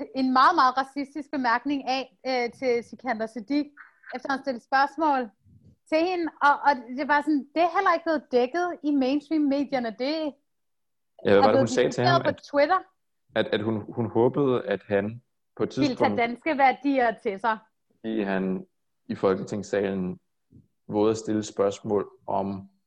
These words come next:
Speaker 2: hvorvidt hun gik ind for en forfatningsdomstol eller noget i den retning. Altså, det var, det var noget, der i hvert fald ikke på
Speaker 1: Ja,
Speaker 2: nogen,
Speaker 1: ja.
Speaker 2: på, på, på nogen måde sådan signalerede, at man ikke skulle, øh, abonnere på danske værdier,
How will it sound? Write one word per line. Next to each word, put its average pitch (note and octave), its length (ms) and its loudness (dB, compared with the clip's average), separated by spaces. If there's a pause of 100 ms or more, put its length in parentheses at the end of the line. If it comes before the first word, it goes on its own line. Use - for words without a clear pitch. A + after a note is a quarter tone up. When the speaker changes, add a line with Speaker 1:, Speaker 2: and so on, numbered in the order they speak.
(260)
Speaker 2:
hvorvidt A2 680 -2
hun A2+ 240 -4
gik A2+ 260 -12
ind C3 300 -4
for G#2+ 200 4
en G2 160 -2
forfatningsdomstol - 2250 -6
eller A#2 180 0
noget A#2 240 4
i A#2 40 -4
den A#2 100 -4
retning. G#2+ 320 -6 (380)
Altså, G#2+ 100 -6
det A#2+ 80 6
var, A#2+ 60 8
det A#2 80 6
var B2 60 6
noget, C3 140 6
der C#3+ 60 6
i B2+ 40 8
hvert A2+ 100 4
fald A#2 100 2
ikke B2+ 120 0
på D3 60 2
Speaker 1:
Ja, B2+ 60 4
Speaker 2:
nogen, D3 140 6
Speaker 1:
ja. - 160 -2
Speaker 2:
på, B2+ 80 0
på, B2 200 -2
på A#2+ 60 0
nogen F3 180 2
måde D#3 300 2
sådan B2+ 180 -8
signalerede, A#2 560 0
at G2 200 -2
man G2 340 -6 (460)
ikke C#3 240 -2
skulle, G#2+ 440 -4
øh, C2 120 -2
abonnere G#2+ 420 -2 (140)
på G2+ 280 0 (180)
danske A#2 320 -4
værdier, A2 440 -4